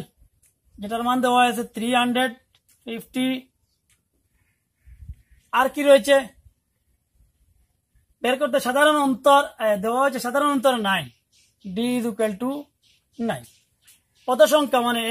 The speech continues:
N is equal to what, তাদের সমষ্টি মানে এস এন is equal to what, এই দুটা বের করতে হবে। তো শিক্ষা-, শিক্ষার্থীগণ, এখানে L is equal to three hundred fifty, এটা দ্বারা আমরা অঙ্ক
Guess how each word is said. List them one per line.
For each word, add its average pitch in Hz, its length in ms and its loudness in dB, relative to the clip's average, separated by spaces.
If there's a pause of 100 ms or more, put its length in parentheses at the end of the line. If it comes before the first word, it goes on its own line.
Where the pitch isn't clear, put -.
N - 80 -2
is 208 120 -6
equal 180 260 -4
to 170 60 -10 (140)
what, 220 240 0 (720)
তাদের 208 240 -2 (120)
সমষ্টি 254 460 -4
মানে 202 160 -2 (140)
এস 175 200 -6
এন 196 120 -8
is 156 120 -12
equal 143 260 -18
to 147 60 -20 (100)
what, - 160 -20 (680)
এই 208 100 -8
দুটা 202 180 -6
বের 160 180 -6
করতে - 240 -18
হবে। - 140 -20 (880)
তো 240 60 -14 (120)
শিক্ষা-, 302 460 2 (240)
শিক্ষার্থীগণ, 262 580 0 (760)
এখানে 311 220 0 (340)
L - 100 0
is 370 100 -4
equal 339 240 2
to 320 60 4 (100)
three 277 200 4
hundred 262 340 4
fifty, 214 300 -8 (140)
এটা 220 180 2
দ্বারা 247 180 6
আমরা 247 200 0
অঙ্ক 190 140 -4